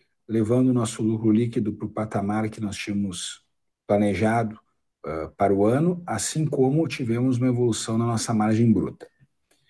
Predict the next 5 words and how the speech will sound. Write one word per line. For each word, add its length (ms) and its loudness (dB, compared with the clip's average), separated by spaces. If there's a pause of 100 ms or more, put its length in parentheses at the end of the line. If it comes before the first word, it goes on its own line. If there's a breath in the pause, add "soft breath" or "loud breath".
(280)
Quando 240 10
comparamos 800 8
esses 280 -4
resultados, 920 -2 (220)
ah, 400 -8